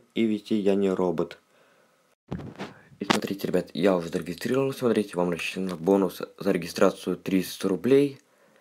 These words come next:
Ну и давай сейчас я зайду к себе в личный кабинет. Вот я зашёл к себе в личный кабинет, смотрите, для покупок у меня триста рублей. Да, так оно и есть.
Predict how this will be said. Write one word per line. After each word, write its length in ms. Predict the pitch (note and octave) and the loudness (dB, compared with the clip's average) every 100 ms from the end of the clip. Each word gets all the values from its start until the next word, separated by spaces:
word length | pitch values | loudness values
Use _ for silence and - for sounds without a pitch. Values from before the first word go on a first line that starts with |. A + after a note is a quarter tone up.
| _ | _
Ну 220 | G2 B2 C3 | 0 2 2
и 80 | |
давай 260 | F#2+ F#2+ G#2 | 2 2 2
сейчас 300 | - G#2+ - | 2 -6 -2
я 60 | F#2+ | -2
зайду 240 | F#2 G#2 | 0 -2
к 60 | - | -4
себе 280 | - F#2+ | -4 -2
в 60 | F2 | -2
личный 400 | F2+ F2 - G2 | -2 -4 -6 -6
кабинет. 560 | D#2 E2+ E2+ D#2+ - _ _ _ _ _ _ _ _ _ - _ _ | -4 -4 -4 -6 -10 _ _ _ _ _ _ _ _ _ -20 _ _
Вот 220 | F2 G#2 F#2+ | -2 0 2
я 80 | |
зашёл 260 | F#2 - G#2 | -2 -2 -4
к 60 | - | -6
себе 320 | - E2 E2 | -8 -4 -4
в 40 | |
личный 240 | D#2+ - - | -6 -8 -8
кабинет, 280 | F2 A#2+ | -2 -2
смотрите, 360 | C3 A#2+ A2+ G2 | 0 -2 -2 -4
для 340 | E2+ F2+ E2+ - _ | -2 -2 -2 -6 _
покупок 500 | G2 - C#3 C#3 - - | -8 -2 0 0 -6 -10
у 60 | |
меня 280 | F#2 F#2 F#2+ | -6 -2 -2
триста 420 | G#2 G#2 G2+ - | 0 -2 -2 -4
рублей. 460 | G2 F#2 F#2 F2+ E2+ _ _ _ | -4 -2 -2 -4 -8 _ _ _
Да, 240 | G2 G#2+ A2+ | -6 -6 -4
так 240 | G#2+ - | -4 -2
оно 180 | G2 G2 | -2 -2
и 120 | F2 | -4
есть. 320 | E2 E2 - | -6 -10 -14